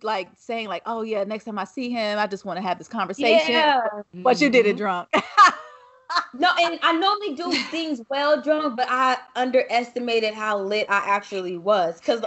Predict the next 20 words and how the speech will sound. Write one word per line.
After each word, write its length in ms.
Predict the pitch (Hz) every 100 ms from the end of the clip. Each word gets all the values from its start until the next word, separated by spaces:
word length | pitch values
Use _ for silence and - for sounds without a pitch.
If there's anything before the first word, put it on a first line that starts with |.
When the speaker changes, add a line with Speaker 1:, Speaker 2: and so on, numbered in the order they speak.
| -
Speaker 2:
I 200 | 254 311
knew 220 | 269 285
I 140 | 285
was 120 | 277 -
Speaker 1:
Yeah. 40 | -
Speaker 2:
fucked 300 | 269 294 254
up 220 | 269 -
because 340 | 233 - 226 220 -
I 140 | 208 254
slurred 580 | - 208 220 240 233 -
a 120 | 190
word. 340 | 202 226 233 185
I 80 | 190
said, 180 | - -
"Oh, 160 | 170 170
bitch, 280 | 180 170 - _ _
this 120 | - 196
is 60 |
going 240 | 185 185 185
downhill." 520 | 185 202 233 196